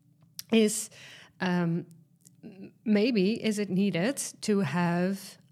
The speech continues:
uh, different content because of that, because maybe your, your offer is changing. So for instance, one thing I'm noticing is I am currently running my pilot Nine Lives. It's going to, uh, to run fully on,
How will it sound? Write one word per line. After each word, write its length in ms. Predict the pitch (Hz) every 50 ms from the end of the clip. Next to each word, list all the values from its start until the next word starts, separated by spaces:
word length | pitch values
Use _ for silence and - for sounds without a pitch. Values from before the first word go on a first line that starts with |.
| _ -
uh, 460 | 175 170 165 170 170 165 165 170 165 175
different 600 | - 202 196 190 - 240 202 185 190 190 - - - _ _ -
content 760 | - - 196 208 226 214 - 156 147 - 151 - - - - - _ _ _ _ -
because 280 | - 156 - 202 220 -
of 120 | 262 -
that, 340 | - - - - - - - -
because 380 | 185 190 - - 190 170 139
maybe 220 | - 175 175 165 180
your, 440 | 180 170 165 165 165 165 160 160 - - - - - _
your 180 | - 170 - -
offer 260 | 185 226 240 - 160
is 160 | - 143 139
changing. 640 | - - - 170 - - 156 147 156 - 151 151 - - - - - - -
So 180 | - - 196
for 140 | 175 - 202
instance, 340 | 202 202 196 - 185 180 -
one 180 | 185 185 208
thing 200 | 208 - 214 190
I'm 100 | 170 165
noticing 680 | 165 170 185 208 202 208 190 - - 170 156 156 156 156
is 480 | 156 - 165 165 160 160 160 151 - - -
I 120 | 165 165
am 240 | 165 165 160 165 165
currently 460 | 165 - - 180 175 170 160 165 170
running 520 | 160 160 160 160 160 156 151 151 156 156 -
my 120 | - 160 160
pilot 480 | 160 - - 170 160 160 160 160 160 - - - -
Nine 280 | 180 170 165 165 160
Lives. 440 | 156 151 151 156 185 254 254 - -
It's 120 | - -
going 260 | - - 156 156 160 165
to, 400 | 160 - - 165 165 160 156 151 - - - - - - _ _ _ -
uh, 40 | 151 139 160 165 165
to 120 | - - 175
run 360 | 156 160 165 160 156 151 151
fully 540 | - - - 196 185 165 160 156 156 151 -
on, 440 | - 156 165 156 156 156 156 160 165